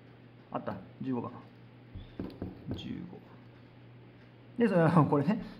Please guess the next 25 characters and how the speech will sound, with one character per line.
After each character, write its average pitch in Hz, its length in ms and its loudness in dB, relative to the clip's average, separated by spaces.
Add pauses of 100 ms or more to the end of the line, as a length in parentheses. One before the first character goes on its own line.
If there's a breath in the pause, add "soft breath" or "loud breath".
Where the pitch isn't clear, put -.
鳩 160 220 2
山 156 240 4
一 151 240 4
郎 190 200 6
は 202 420 6
戦 135 260 2
前 131 140 2
軍 139 320 6
国 147 180 2
主 - 160 -2
義 120 140 2
や - 80 2
っ - 100 -6
た - 140 2
ち - 80 -8
ゅ - 20 -16
う - 40 -6
こ 165 180 0
と 226 80 0
で 113 240 2 (100)
追 135 160 0
放 120 180 0
さ 107 120 -6
れ 80 60 -6
る。 85 80 -10